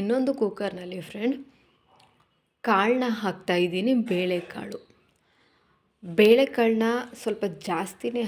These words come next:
ಹಾಕಿದ್ರೆ ಸಾಂಬಾರು ಗಟ್ಟಿಯಾಗುತ್ತೆ. ನೀವೇನಾದರೂ ತೆಳು ಬೇಕು ಸಾಂಬಾರು ಅನ್ನೋದಾದರೆ ಸ್ವಲ್ಪನೇ ಹಾಕ್ಕೊಳ್ಳಿ. So ನಾನು ಬೇಳೆಕಾಳನ್ನ ಹಾಕಿ ಬೇಳೆಕಾಳು ಮುಳುಗುವಷ್ಟು ನೀರನ್ನ ಆ್ಯಡ್ ಮಾಡ್ತಾಯಿದ್ದೀನಿ.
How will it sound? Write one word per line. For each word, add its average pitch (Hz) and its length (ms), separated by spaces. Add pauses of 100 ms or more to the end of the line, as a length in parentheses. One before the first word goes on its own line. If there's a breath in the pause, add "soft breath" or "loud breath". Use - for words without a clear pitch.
ಹಾಕಿದ್ರೆ 202 440 (100)
ಸಾಂಬಾರು 208 460 (140)
ಗಟ್ಟಿಯಾಗುತ್ತೆ. 190 1000 (480 loud breath)
ನೀವೇನಾದರೂ 233 420 (180)
ತೆಳು 208 300 (160)
ಬೇಕು 226 260 (120)
ಸಾಂಬಾರು 190 420
ಅನ್ನೋದಾದರೆ 180 520 (540 loud breath)
ಸ್ವಲ್ಪನೇ 208 520 (100)
ಹಾಕ್ಕೊಳ್ಳಿ. 185 480 (640 loud breath)
So - 80 (160)
ನಾನು 240 140 (120)
ಬೇಳೆಕಾಳನ್ನ 220 640 (100)
ಹಾಕಿ 190 280 (100)
ಬೇಳೆಕಾಳು 202 440 (120)
ಮುಳುಗುವಷ್ಟು 233 640 (160)
ನೀರನ್ನ 190 340 (220)
ಆ್ಯಡ್ 180 280
ಮಾಡ್ತಾಯಿದ್ದೀನಿ. 165 640